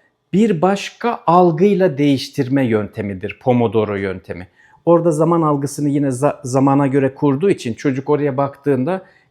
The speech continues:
gerçi göremiyor oradaki rakamların nasıl hızlı dönüp dönmeyeceğini göremiyor. Orada da bir değişiklik var ama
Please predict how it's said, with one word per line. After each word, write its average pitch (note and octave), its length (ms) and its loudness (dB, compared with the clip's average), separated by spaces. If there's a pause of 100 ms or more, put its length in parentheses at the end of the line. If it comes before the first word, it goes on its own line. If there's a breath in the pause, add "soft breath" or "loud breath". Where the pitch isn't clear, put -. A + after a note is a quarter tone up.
gerçi E3 440 -2
göremiyor D3+ 500 2
oradaki B2+ 420 -2
rakamların C#3 640 -2
nasıl C3 360 -6
hızlı B2+ 360 -4
dönüp B2 320 -4
dönmeyeceğini C3 720 -2
göremiyor. B2+ 500 -2
Orada C3 320 -2
da C3 100 -2
bir A#2+ 120 -4
değişiklik B2 600 -4
var B3+ 120 0
ama E3 300 -2